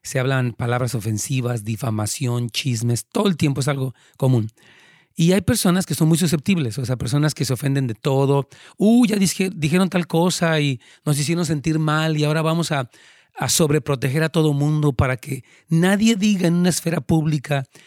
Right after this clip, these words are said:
ninguna palabra que donde alguna persona pueda malinterpretarlo y se ponga mal".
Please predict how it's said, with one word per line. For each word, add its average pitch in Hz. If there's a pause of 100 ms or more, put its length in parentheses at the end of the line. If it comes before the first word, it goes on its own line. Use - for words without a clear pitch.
(160)
ninguna 202
palabra 220
que 151
donde 147
alguna 202
persona 220
pueda 185 (260)
malinterpretarlo 165
y 151
se 135
ponga 143
mal". 127